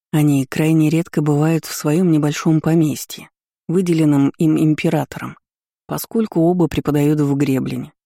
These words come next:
а их верные слуги хранят их тайны, потому что хозяева обоих вылечили от смертельной хвори.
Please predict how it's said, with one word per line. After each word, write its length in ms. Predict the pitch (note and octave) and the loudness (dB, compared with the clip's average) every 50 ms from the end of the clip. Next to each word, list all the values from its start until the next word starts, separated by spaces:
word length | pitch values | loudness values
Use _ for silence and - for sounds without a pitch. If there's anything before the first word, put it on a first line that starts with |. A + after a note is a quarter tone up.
| _ _ - | _ _ -4
а 60 | D3 | -4
их 180 | C#3+ C#3+ - - | -4 -4 -4 -4
верные 380 | F3 F3 E3 D#3+ D#3 D3+ D3 C#3+ | -2 -2 0 0 2 0 0 0
слуги 300 | - - F3 E3 D3+ C#3+ | -2 -2 -2 0 0 -2
хранят 440 | - - D3+ C#3+ C#3+ D3 C#3+ C#3 | -2 -2 -2 0 2 0 0 0
их 180 | - C3+ - - | -4 -6 -8 -8
тайны, 360 | - - C3+ A#2+ B2+ C#3 - - _ _ _ _ _ | -6 -6 -6 -4 -6 -12 -16 -18 _ _ _ _ _
потому 280 | - C#3+ - F#3 F3+ E3 | -10 -8 -6 -4 -4 -4
что 180 | - - - | -6 -8 -8
хозяева 560 | D3 - D#3 D3+ D3+ D#3+ D#3+ D#3 C#3+ C#3+ C#3 C3+ | -6 -4 -2 0 0 2 2 2 0 0 -2 -2
обоих 440 | C3+ C#3+ D3+ D#3 D#3 D3 C#3 - | -2 0 2 2 2 2 0 0
вылечили 480 | - D3 D3 D3 D3 C#3 - - C#3+ C3+ | 0 0 2 2 0 -2 -2 -4 -4 -4
от 140 | B2+ B2 - | -4 -6 -4
смертельной 580 | - - D3 C#3+ C#3+ - - C#3 C3 B2+ C3 | -2 0 0 0 0 -2 -2 0 0 0 0
хвори. 460 | C3 - - C3 B2+ A#2+ A2+ - - | -2 -4 -6 -6 -6 -6 -8 -10 -14